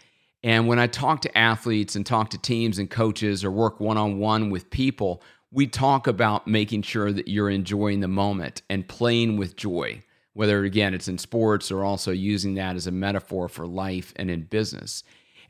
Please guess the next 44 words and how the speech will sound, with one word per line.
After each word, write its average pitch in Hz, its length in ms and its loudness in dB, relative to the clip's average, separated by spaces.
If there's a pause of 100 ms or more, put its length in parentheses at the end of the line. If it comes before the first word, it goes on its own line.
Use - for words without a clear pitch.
And 117 400 4
that's 135 240 4
a 156 60 0
key 147 220 0
question 123 480 0
for 117 100 -4
you 117 140 2
today. 92 520 2
Are 101 140 2
you 135 420 6
enjoying 113 580 2
the 107 40 2
moment? 98 540 -2 (300)
Are 104 80 0
you 110 180 2
playing 120 580 2
with 98 220 -4
joy? - 420 -6 (540)
And 120 100 0
that's 127 160 4
so 156 260 2
important. 135 520 0
If - 120 -4
you 123 80 0
spend 147 380 0
time 131 420 2
and 107 120 2
invest 104 420 0
time 127 380 2
in 107 100 2
the 104 80 0
things 120 320 0
that 107 80 -8
you're 101 140 -2
doing 113 480 2
and 90 120 -4
perfecting 110 600 -2
your 101 100 -4
craft 110 540 -2
and 101 180 -6
whatever 117 320 0
that 107 200 -2
might 95 280 -2
be, 120 400 2